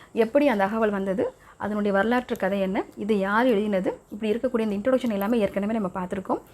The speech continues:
இந்த பதிவை பார்க்குறவங்க அதை பார்க்கலைன்னா அதை பார்த்துட்டு அதுக்கப்புறமா அந்த பதிவுக்கு நீங்க வாங்க.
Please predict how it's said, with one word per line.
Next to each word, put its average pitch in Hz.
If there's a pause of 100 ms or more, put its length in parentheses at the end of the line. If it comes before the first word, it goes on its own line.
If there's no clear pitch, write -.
(300)
இந்த 233
பதிவை 285
பார்க்குறவங்க 240
அதை 208
பார்க்கலைன்னா 220 (100)
அதை 196
பார்த்துட்டு 247 (120)
அதுக்கப்புறமா 202
அந்த 240
பதிவுக்கு 196
நீங்க 208 (100)
வாங்க. 180